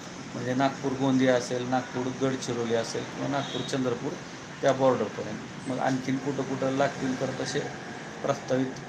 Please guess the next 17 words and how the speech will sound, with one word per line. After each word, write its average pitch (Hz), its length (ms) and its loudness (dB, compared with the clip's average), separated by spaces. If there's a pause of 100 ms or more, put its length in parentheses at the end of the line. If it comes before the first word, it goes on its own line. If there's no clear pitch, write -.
(380)
करतीलच. 135 520 0 (640)
आता 127 200 -2
हा 123 160 4
समजा 113 340 -2 (200)
इथून 117 400 -4 (180)
चिंबळीपासून 131 580 0 (720)
हा 117 100 6 (100)
ह्याच्यापर्यंत 107 640 -2
शिर्डी 131 340 2
विमानतळापर्यंत 107 840 -2
म्हणजे 110 180 -4
कापरे 120 340 4
गावापर्यंत, 104 680 -2
म्हणजे 117 300 -4 (600)
पुणे 143 200 4
रिंग 135 220 4
रोडपासून 120 520 -2